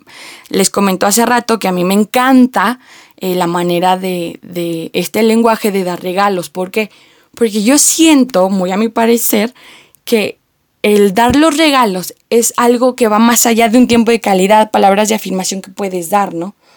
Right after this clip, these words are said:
Cuando das un regalo, piensas en esa persona, eh, tú estás, eh, consciente y quieres hacer feliz a esa persona.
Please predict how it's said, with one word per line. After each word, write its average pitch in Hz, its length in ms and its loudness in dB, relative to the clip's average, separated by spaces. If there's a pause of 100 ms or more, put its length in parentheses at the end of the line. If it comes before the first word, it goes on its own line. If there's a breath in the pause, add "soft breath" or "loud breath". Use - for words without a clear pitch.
(280 soft breath)
Cuando 202 280 -6
das 247 240 0
un 302 120 0
regalo, 269 480 -2 (300 soft breath)
piensas 240 420 0
en 226 160 -2
esa 208 300 -8
persona, 214 840 -4 (280 soft breath)
eh, 185 240 -10
tú 220 140 0
estás, 226 580 -4
eh, 202 200 -6
consciente 226 800 -4
y 208 140 -6
quieres 202 380 -8
hacer 190 260 -10
feliz 185 340 -12
a 185 60 -8
esa 185 160 -12
persona. 208 560 -4